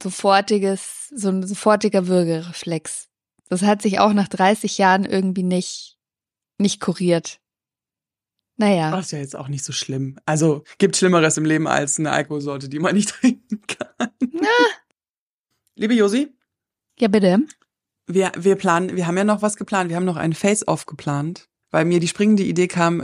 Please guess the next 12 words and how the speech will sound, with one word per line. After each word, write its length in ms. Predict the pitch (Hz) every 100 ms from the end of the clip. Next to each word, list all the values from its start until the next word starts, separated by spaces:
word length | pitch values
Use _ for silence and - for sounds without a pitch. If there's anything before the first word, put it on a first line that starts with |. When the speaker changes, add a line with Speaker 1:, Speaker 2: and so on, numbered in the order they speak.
| -
Speaker 2:
dass 200 | 165 -
wir 120 | 160
Weihnachtsgedichte, 960 | 156 190 208 - 139 143 - 151 165 180 _ _ _ _ _ _ -
sexuell 400 | - 196 - 180
anrüchige 600 | 180 202 196 196 175 175
Weihnachtsgedichte 880 | 175 196 160 - 139 139 135 139 - _ _ _ _ -
schreiben, 480 | - 139 139 151 - _ _ -
die 120 | 190
wir 80 | 180
jetzt 180 | 180 170
gegenseitig 400 | 190 180 180 170
vorlesen. 580 | - 175 147 135 143